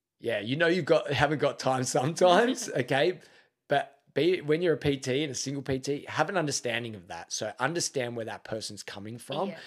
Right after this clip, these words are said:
Speaker 1: and understand what happens in their life.
Speaker 2: Mm.
Speaker 1: Um, yeah, they've got,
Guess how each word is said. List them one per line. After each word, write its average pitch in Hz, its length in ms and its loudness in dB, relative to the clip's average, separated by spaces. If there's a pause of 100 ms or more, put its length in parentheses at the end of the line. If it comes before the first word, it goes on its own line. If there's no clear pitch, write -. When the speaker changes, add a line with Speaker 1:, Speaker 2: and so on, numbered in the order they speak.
(140)
Speaker 1:
and 117 140 -8
understand 117 720 -6 (440)
what 120 320 -2 (400)
happens 113 520 -10
in 107 80 -12
their 101 180 -8
life. 87 460 -12
Speaker 2:
Mm. 196 200 -12
Speaker 1:
Um, 98 380 -10
yeah, 107 220 -4
they've 98 160 -10
got, 90 200 -14